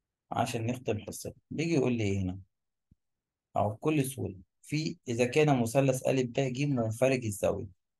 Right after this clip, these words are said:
وقياس زاوية، تمام؟ خلينا في المثال. أهو المثال. بيقول لي في المثلث أ ب ج مديني باء شرطة وقياس زاوية باء،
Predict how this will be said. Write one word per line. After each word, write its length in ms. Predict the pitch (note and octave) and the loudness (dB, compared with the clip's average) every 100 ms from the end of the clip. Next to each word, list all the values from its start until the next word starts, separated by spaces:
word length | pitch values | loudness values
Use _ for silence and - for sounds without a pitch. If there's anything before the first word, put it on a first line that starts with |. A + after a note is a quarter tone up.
| _ - | _ 2
وقياس 500 | A2+ A#2 C3+ D3+ D3 | 2 2 2 4 2
زاوية، 400 | C#3 C#3+ D3+ D3+ - - _ _ _ _ _ _ _ _ _ _ _ - | 2 2 2 -4 -10 -20 _ _ _ _ _ _ _ _ _ _ _ -4
تمام؟ 440 | A2+ B2 C3+ C3+ C3+ - | -2 -2 -4 -8 -12 -10
خلينا 220 | A2+ A#2 | -8 -8
في 120 | A#2 | -6
المثال. 480 | A2 G#2+ A2 A2 G#2+ - _ _ _ _ | -6 -4 -4 -6 -6 -14 _ _ _ _
أهو 80 | G#2+ | 0
المثال. 500 | A2+ G#2+ - F#2 F2 - - _ _ _ _ _ _ | 2 -2 -4 -6 -6 -16 -20 _ _ _ _ _ _
بيقول 160 | C3 D#3+ | 2 2
لي 60 | |
في 80 | D3+ | 2
المثلث 440 | C3+ C3 D3 D3 | 0 2 2 4
أ 120 | C3+ C3 | 4 4
ب 80 | |
ج 380 | B2 A#2 G#2 F2+ F2 - _ _ _ - | 4 4 2 -4 -8 -10 _ _ _ -2
مديني 300 | A#2+ D#3+ F3 | 0 2 6
باء 140 | E3+ | 6
شرطة 540 | E3+ D#3+ E3 E3+ E3+ - _ | 6 2 4 2 2 -2 _
وقياس 420 | A#2 A#2+ C3+ D3 - _ _ _ _ _ _ _ _ _ | -2 4 4 2 -4 _ _ _ _ _ _ _ _ _
زاوية 480 | B2 B2+ B2 A2+ G#2 | 6 6 6 4 2
باء، 260 | G2+ F#2 | 0 0